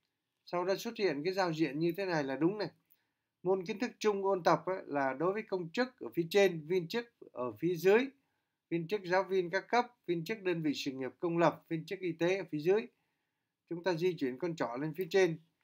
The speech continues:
Được cấp ký danh mật khẩu ở mục nào, chỉ đăng nhập vào mục đó được thôi. Thí dụ các bạn được cấp ký danh ở mục số một, môn kiến thức chung ôn tập dự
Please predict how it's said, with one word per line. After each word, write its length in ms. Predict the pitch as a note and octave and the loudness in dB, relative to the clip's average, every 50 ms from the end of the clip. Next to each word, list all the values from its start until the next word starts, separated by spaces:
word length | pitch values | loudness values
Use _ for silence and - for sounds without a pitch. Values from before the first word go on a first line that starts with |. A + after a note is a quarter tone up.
| _ _ _ _ _ _ | _ _ _ _ _ _
Được 180 | D#3+ D#3 C#3+ D3+ - | -2 -2 -2 0 -2
cấp 140 | A3 A3+ A3+ - | -2 -2 -2 -6
ký 180 | - A3 A3 G3 | -6 -6 -2 2
danh 320 | G3 G3 F3+ F3+ F3 E3+ | 2 2 2 2 2 2
mật 100 | D#3+ D3+ D#3+ - | 2 2 0 0
khẩu 280 | C3+ B2+ B2 C3 C3+ | 0 2 2 2 0
ở 60 | D3+ | -2
mục 240 | E3 F3+ E3+ C3+ - | -2 -2 -4 -2 2
nào, 400 | D3+ D#3 D3 C#3 C3 B2 A#2 - _ | 4 4 4 4 2 0 -6 -10 _
chỉ 220 | - - C3 C#3 | -6 -4 -4 -2
đăng 240 | D#3+ F3 F3 E3+ E3+ | 0 0 -2 0 2
nhập 180 | E3 D#3+ C#3 A#2+ | 2 2 2 2
vào 200 | B2+ C#3 C3+ C3 | 0 0 0 0
mục 240 | C3 C3+ C3 C3 B2+ | -2 -6 -8 -6 -2
đó 140 | D3 E3+ G3 | 0 0 0
được 160 | G3 F3+ - - | 0 -2 -2 0
thôi. 220 | D#3+ F3 F3+ E3+ E3 - _ _ _ _ _ _ _ _ _ _ _ _ _ _ - | 2 4 4 2 0 -6 _ _ _ _ _ _ _ _ _ _ _ _ _ _ -2
Thí 80 | F#3 G#3 | -2 0
dụ 240 | G#3+ A3 G3 E3 | 2 2 2 2
các 200 | D3 - G#3+ G3 | 2 0 -2 0
bạn 200 | F#3+ F#3 D#3+ D3 | 0 0 0 2
được 120 | C#3+ D3 C#3 - | 0 0 0 0
cấp 160 | G#3+ G3+ - - | -2 -2 -2 -6
ký 100 | A3 G#3+ | -8 0
danh 280 | G3 G#3 G3 F#3 E3+ D3 | 2 2 2 4 2 0
ở 60 | D3+ | 0
mục 180 | D#3+ D#3+ C#3 - | 0 -2 -2 -4
số 160 | - - G#3+ | -4 -4 -2
một, 320 | G3+ G3 F#3 D#3 C#3 - - | 2 6 6 6 6 2 -2
môn 300 | D3+ D#3 F3+ F#3+ F#3 F3 | -4 -2 0 0 -2 -2
kiến 120 | E3 G#3+ - | -4 -4 -4
thức 120 | A#3+ A#3 - _ | -4 -6 -8 _
chung 300 | - G#3 G3 F#3+ F#3 F#3 | 0 0 2 2 0 -2
ôn 160 | F#3+ F#3 E3 | -2 -2 0
tập 140 | E3+ D3+ B2+ | -2 -2 -2
dự 140 | B2+ C3+ C3+ | -2 -4 -4